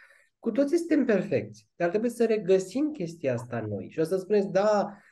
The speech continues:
eu nu am cu ce să-mi plătesc facturile, dar mă gândesc la regăsirea sufletului și la reîntregirea sufletului.” Și că sunt mulți care gândesc așa.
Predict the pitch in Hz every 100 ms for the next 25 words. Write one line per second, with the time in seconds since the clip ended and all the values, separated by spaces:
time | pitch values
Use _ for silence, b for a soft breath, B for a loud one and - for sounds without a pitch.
0 | B 143 156 170 190 208 202 208 202 185
1 | 180 196 196 185 170 196 202 196 185 185
2 | 170 180 190 190 170 170 165 190 175 165
3 | 202 202 190 175 170 170 165 165 156 160
4 | 156 185 180 165 185 131 127 123 214 226
5 | 240 254 247 208 185 165 151 147 - 123
6 | 120 107